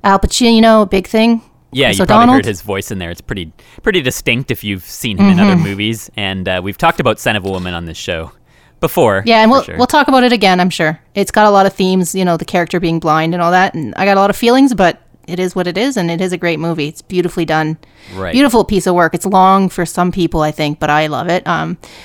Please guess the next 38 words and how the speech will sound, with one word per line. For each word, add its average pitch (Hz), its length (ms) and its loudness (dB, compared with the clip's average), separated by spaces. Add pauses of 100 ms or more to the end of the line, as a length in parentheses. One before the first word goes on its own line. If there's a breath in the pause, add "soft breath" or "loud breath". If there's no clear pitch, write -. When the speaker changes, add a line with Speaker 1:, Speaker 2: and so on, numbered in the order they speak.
(200 loud breath)
Speaker 1:
I 247 80 -4
just, - 240 0 (200)
I'm 240 180 4
using 269 260 6
this 220 220 2
one 208 160 4
example 165 400 0
to 160 80 0
show 175 180 0
everybody 165 400 0
what 156 220 0
audio 160 280 0
description 160 460 -4
can 170 120 -2
be 165 60 0
like 160 240 -2
in 165 80 -2
a 170 60 -2
movie, 190 400 0
and, 175 320 -2
uh, 165 160 0
we, 226 180 -2
we 240 280 -4
actually 214 240 -2
would 165 120 -2
have 160 80 -6
had 156 140 -2
that 147 160 -2
from - 320 -10
years 247 260 0
ago. 156 280 0
We 160 100 -4
used 180 140 -6
to 180 80 -4
get 156 180 -2
V 170 180 -2
H 156 220 -2
S - 320 -2